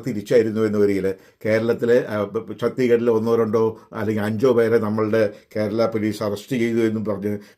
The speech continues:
ഛത്തീഗഡിൽ അവർ കിടന്ന് ബഹളം കൂട്ടി കഴിഞ്ഞിട്ടുണ്ടെങ്കിൽ അത്, അതുകൊണ്ട് നമുക്ക് എന്തെങ്കിലും ഇഫക്റ്റ് ഉണ്ടാവുമോ? ഇല്ല. ഇത് തീവ്രവാദ സംഘടനകളാണ് ഇതിൻ്റെ പിന്നിൽ. കാരണം ഈ ഛത്തീഗഡ് എന്നൊക്കെ പറയുന്നത് തീവ്രവാദികളുടെ പിടിയിലാണ്.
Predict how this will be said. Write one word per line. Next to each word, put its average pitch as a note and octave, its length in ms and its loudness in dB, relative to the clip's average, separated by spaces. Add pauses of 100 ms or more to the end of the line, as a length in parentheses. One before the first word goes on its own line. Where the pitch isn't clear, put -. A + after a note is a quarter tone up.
(160)
ഛത്തീഗഡിൽ B2+ 580 0
അവർ A#2 120 2
കിടന്ന് A2 260 -2
ബഹളം A2 300 2
കൂട്ടി A2 200 -4
കഴിഞ്ഞിട്ടുണ്ടെങ്കിൽ G#2 680 -2 (240)
അത്, A2 220 -2
അതുകൊണ്ട് A2 340 -2
നമുക്ക് G#2 240 -4
എന്തെങ്കിലും F#2+ 300 -4
ഇഫക്റ്റ് G2+ 280 -8
ഉണ്ടാവുമോ? F2 380 -8 (400)
ഇല്ല. A2+ 500 -8 (240)
ഇത് C3+ 440 4
തീവ്രവാദ A#2+ 1120 0
സംഘടനകളാണ് A#2 760 0
ഇതിൻ്റെ A2+ 220 0
പിന്നിൽ. A2+ 360 -2 (240)
കാരണം G#2+ 260 -2
ഈ C3 320 -2 (240)
ഛത്തീഗഡ് A#2 400 0
എന്നൊക്കെ A#2 220 -2
പറയുന്നത് A2+ 500 -4
തീവ്രവാദികളുടെ A#2+ 600 2
പിടിയിലാണ്. A2+ 560 -2